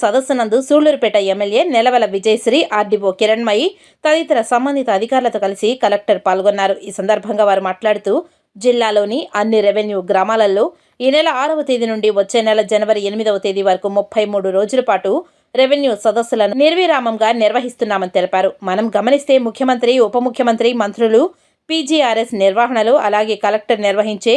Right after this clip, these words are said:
పీజీఆర్ఎస్ ఫిర్యాదులు అన్నింటినీ పరిశీలిస్తే సుమారు డెబ్బై శాతం రెవెన్యూ సమస్యలు ఉన్నాయని, గౌరవ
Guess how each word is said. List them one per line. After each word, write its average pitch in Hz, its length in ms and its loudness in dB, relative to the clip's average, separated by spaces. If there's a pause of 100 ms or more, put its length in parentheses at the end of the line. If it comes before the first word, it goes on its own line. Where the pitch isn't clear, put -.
(400)
పీజీఆర్ఎస్ 269 640 0
ఫిర్యాదులు 226 460 2
అన్నింటినీ 240 440 -2
పరిశీలిస్తే 214 500 0 (140)
సుమారు 240 320 2 (100)
డెబ్బై 185 280 0 (100)
శాతం 269 280 2 (460)
రెవెన్యూ 381 380 0
సమస్యలు 233 480 -2
ఉన్నాయని, 226 380 0 (120)
గౌరవ 220 240 2